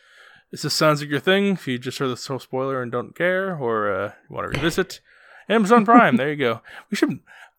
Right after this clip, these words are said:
I have to restructure this format. I've just been thinking this whole time we've been, at the end, we recommend something or not.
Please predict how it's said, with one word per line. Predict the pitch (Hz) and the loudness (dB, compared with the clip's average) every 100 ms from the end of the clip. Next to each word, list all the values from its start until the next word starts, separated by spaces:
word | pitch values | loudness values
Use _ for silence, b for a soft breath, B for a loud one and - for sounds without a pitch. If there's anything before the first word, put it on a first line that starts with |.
| _ _ - | _ _ -6
I | |
have | 208 | -6
to | - | -4
restructure | 117 - 127 123 | -10 -6 -6 -6
this | 104 - | -10 -10
format. | 127 117 107 | -6 -4 -2
I've | 110 | -4
just | 135 - | -8 -14
been | 117 | -10
thinking | 117 104 113 113 | -10 -10 -10 -12
this | 117 | -6
whole | 151 143 | -4 -2
time | 143 127 | 0 0
we've | 123 123 | -2 -4
been, | 131 120 110 - | -4 -6 -10 -12
at | 120 | -10
the | 123 | -6
end, | 120 | -6
we | 117 | -6
recommend | 113 117 117 98 107 107 | -4 -2 -2 -6 -8 -8
something | 127 117 123 | -10 -10 -10
or | 123 | -8
not. | 123 123 | -6 -6